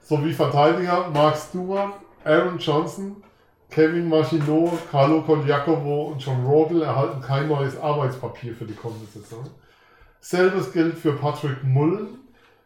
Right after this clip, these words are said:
der Mitte Februar vom schwedischen Erstligisten Linköping H C ausgeliehen wurde. Darüber hinaus, und jetzt kommt das Entscheidende,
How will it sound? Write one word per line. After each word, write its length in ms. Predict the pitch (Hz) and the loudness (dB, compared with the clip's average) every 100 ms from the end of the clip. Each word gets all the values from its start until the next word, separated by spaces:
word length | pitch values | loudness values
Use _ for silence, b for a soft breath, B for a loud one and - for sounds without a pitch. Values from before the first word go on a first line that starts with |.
| _ | _
der 140 | 135 143 | -2 0
Mitte 260 | 170 185 | 0 -2
Februar 500 | - 156 151 156 151 | 0 2 2 4 4
vom 180 | 151 131 | 2 -4
schwedischen 680 | - 131 147 165 143 160 - | -6 -4 -4 -4 -6 -8 -6
Erstligisten 760 | 135 127 151 135 135 - 135 | -6 -6 -6 -8 -10 -6 -2
Linköping 560 | 147 165 151 139 143 127 | -2 -4 -6 -6 -6 -4
H 160 | 127 | -4
C 220 | 127 127 127 | -6 -8 -8
ausgeliehen 580 | 127 123 117 101 95 | -8 -8 -10 -12 -14
wurde. 240 | 95 95 - _ b b b b | -16 -18 -18 _ b b b b
Darüber 380 | 131 160 180 165 | 0 2 2 2
hinaus, 640 | 160 160 175 170 120 - | 2 2 4 4 2 -4
und 160 | - 131 | -8 -4
jetzt 200 | 139 - | -4 -2
kommt 180 | 156 139 | -2 -2
das 80 | |
Entscheidende, 640 | 135 127 135 131 135 107 | -6 -4 -2 -2 -2 -8